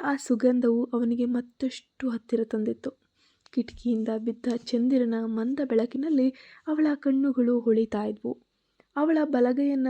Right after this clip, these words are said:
ತೆಗೆದುಕೊಂಡು ತನ್ನ ಎದೆಯ ಮೇಲೆ ಹೊತ್ಕೊಂಡು, "ಈ ದಿನ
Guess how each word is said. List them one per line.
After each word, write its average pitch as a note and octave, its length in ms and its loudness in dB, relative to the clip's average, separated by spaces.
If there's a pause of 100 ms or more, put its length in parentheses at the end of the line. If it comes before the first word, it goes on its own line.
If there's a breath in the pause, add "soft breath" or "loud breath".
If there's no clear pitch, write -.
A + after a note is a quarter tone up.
ತೆಗೆದುಕೊಂಡು A#3+ 760 -2
ತನ್ನ A#3 260 -4 (140)
ಎದೆಯ A#3+ 300 0
ಮೇಲೆ A#3 340 0
ಹೊತ್ಕೊಂಡು, C#4 760 -2 (360 loud breath)
"ಈ D4+ 220 6
ದಿನ B3 180 6